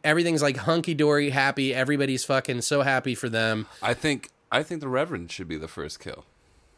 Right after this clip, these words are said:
Speaker 1: Well, what if it's, like, the Reverend's not a, like, a reverend?
Speaker 2: Well, it could be anybody we want because it's our fucking movie.
Speaker 1: Yeah.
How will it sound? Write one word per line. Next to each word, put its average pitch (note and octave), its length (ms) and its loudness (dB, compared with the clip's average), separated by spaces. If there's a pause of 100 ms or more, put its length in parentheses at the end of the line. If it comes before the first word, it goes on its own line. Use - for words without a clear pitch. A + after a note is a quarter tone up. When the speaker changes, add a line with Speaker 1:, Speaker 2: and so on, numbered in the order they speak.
(720)
Speaker 1:
Well, C#3 140 4
what C#3+ 160 4
if D#3 140 0
it's, - 240 -2
like, B2 200 2
the A2 160 -4
Reverend's A#2 420 2
not A2+ 200 2
a, G2+ 80 0
like, G2+ 160 -2
a F2+ 40 -6
reverend? F#2 500 -2 (1200)
Speaker 2:
Well, A3+ 160 6
it D#3+ 60 6
could C#3+ 140 2
be B2+ 160 6
anybody A2+ 340 4
we G2+ 100 6
want C#3 340 2
because - 160 -18
it's - 100 -4
our G#2+ 120 4
fucking F2+ 380 -6
movie. C#3+ 360 -6 (420)
Speaker 1:
Yeah. G2 360 -2